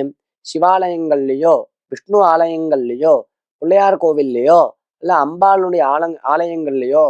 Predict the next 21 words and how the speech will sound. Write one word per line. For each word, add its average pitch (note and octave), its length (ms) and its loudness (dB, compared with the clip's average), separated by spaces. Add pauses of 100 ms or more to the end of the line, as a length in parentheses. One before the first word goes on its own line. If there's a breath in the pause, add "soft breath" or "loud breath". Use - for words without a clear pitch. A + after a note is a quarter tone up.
முருகனுடைய F#3+ 600 -2
ஆலயங்கள்லயோ D3 840 -4
ஐயப்பனுடைய E3 680 -4
கோவில்லையோ C#3 580 -8
அல்லது C#3+ 280 -6
மரத்தடியிலையோ D3+ 840 -4
அல்லது D#3+ 360 -4
வீட்டு G3+ 400 -2 (440)
மொட்டை C#3+ 260 0
மாடியிலையோ G3 600 2
அல்லது F3+ 340 0
வீட்டு G3 320 0
வெளியிலையோ F3 680 2 (300)
வாசல்லையோ F3 600 2 (640)
நாலு F#3 580 4
திரி G#3 340 2
போட்டு D#3+ 520 0 (640)
விளக்குல F#3 420 2 (260)
எண்ணெயோ E3 540 0
அல்லது D3+ 340 -2
நெய்யோ F#3 420 -2